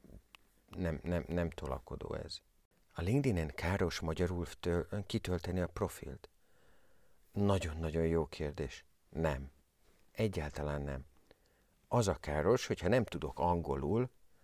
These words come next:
akkor úgy megpróbáljam kitölteni a LinkedIn-t angolul. Izzadságszagú lesz. Hibás. Ez így abszolút nem jó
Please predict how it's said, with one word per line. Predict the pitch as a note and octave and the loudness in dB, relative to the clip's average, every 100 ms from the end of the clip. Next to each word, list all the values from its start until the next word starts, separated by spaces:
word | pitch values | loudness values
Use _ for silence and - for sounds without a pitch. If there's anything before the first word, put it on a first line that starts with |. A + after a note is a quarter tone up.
| - _ - | -20 _ 2
akkor | G2+ - - F#2 - | 2 4 2 2 4
úgy | A2 F#2 | 2 4
megpróbáljam | F2+ E2 - D2+ D#2 D#2 D2+ | 4 2 0 2 4 4 0
kitölteni | - - D#2+ C#2+ D2+ C#2+ | -6 -4 -4 -2 -2 -2
a | C#2+ D2 - _ _ - _ | -2 -4 -10 _ _ -20 _
LinkedIn-t | - F2 E2+ C#2+ D2 D2+ - - - | 2 4 6 4 2 0 -10 -20 -2
angolul. | D#2+ D#2+ D2+ D2 C2 C2 - - - - | 2 4 2 -2 -2 -6 -10 -18 -20 -8
Izzadságszagú | A2 B2 A2 E2 - - C#2 - C#2+ D2 C#2+ | 0 2 4 2 0 -6 -4 -6 -8 -8 -8
lesz. | C2+ C2 - - _ _ _ - | -8 -8 -10 -12 _ _ _ -4
Hibás. | A2 F2+ D2+ D2+ - - - _ - - - - - _ - _ _ - | 0 4 4 4 -2 -10 -14 _ -20 -20 -20 -20 -20 _ -20 _ _ -2
Ez | F2+ D#2+ | 0 0
így | D#2+ - | -2 -2
abszolút | D#2 - - E2 C#2+ | -4 -4 -6 -6 -4
nem | D#2 D2 | -4 -2
jó | C#2+ C#2+ | -2 -6